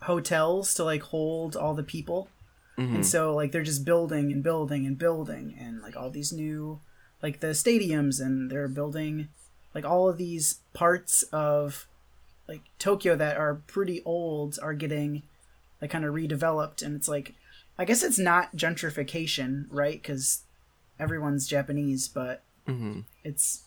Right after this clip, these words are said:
Speaker 1: you know, it's really interesting to see. And people are, like, kind of scared of, like, all the, all the change and how are they going to accept,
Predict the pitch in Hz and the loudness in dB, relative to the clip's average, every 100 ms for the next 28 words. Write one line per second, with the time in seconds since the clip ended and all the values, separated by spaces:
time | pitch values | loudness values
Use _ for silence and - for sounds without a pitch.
0 | _ - 143 120 135 - _ _ _ 143 | _ -6 -4 -4 -8 -14 _ _ _ -6
1 | 160 165 156 147 156 151 147 - 143 135 | -4 -2 -4 -4 -6 -4 -2 0 0 0
2 | 131 139 127 131 135 - _ _ _ _ | 0 2 0 0 -4 -10 _ _ _ _
3 | _ _ - 151 208 190 175 151 180 165 | _ _ -4 -2 12 12 12 10 2 0
4 | 143 - 151 143 165 185 160 147 147 151 | 2 2 4 4 4 0 -2 2 2 2
5 | 156 147 143 143 - - 160 160 147 151 | 2 4 6 4 0 -4 -2 -2 -2 0
6 | 156 151 151 147 147 156 151 147 151 147 | -2 -2 -2 0 2 2 0 0 0 -2
7 | 151 143 143 - 151 151 - - | -2 -4 -2 -2 -2 -4 -8 -10